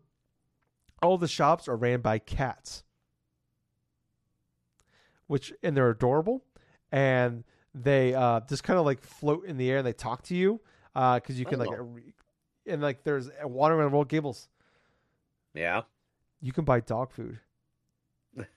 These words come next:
Speaker 1: And not only can you pet the dogs, Gables, you can feed the dogs. And I, let me tell you, Gables, I spent so much money on dog food in this fucking game 'cause I'm petting and I'm feeding every goddamn dog.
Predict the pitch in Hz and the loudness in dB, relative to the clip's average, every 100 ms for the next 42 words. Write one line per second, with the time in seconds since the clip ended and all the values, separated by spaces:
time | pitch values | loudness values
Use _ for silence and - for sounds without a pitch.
0 | 508 165 135 147 151 - 135 123 131 - | -14 -4 0 0 0 -2 -6 -2 -4 -4
1 | 123 120 135 117 - 120 - 123 - _ | -6 -4 -4 -6 -10 -10 -12 -14 -16 _
2 | _ _ _ _ _ - 151 139 123 - | _ _ _ _ _ -10 -8 -6 -6 -6
3 | 131 131 117 110 98 - - _ _ _ | -6 -4 -2 -2 -2 -6 -18 _ _ _
4 | _ _ _ - 117 131 143 147 170 143 | _ _ _ -6 0 2 2 2 4 4
5 | 117 117 113 107 _ _ _ _ - 131 | 2 -2 -4 -10 _ _ _ _ -8 -8
6 | - 139 123 - 135 135 - 127 117 110 | -6 -6 -8 -8 -8 -8 -8 -8 -6 -4
7 | 110 113 - 127 123 - 117 110 107 110 | -2 -2 -4 -8 -8 -10 -10 -8 -8 -10
8 | - 117 131 - 135 131 139 - - 101 | -10 -8 -8 -6 -8 -8 -14 -14 -12 -10
9 | 120 - 120 110 110 117 110 104 110 107 | -12 -8 -8 -6 -8 -8 -4 -4 -4 -8
10 | 107 104 95 | -4 -4 -4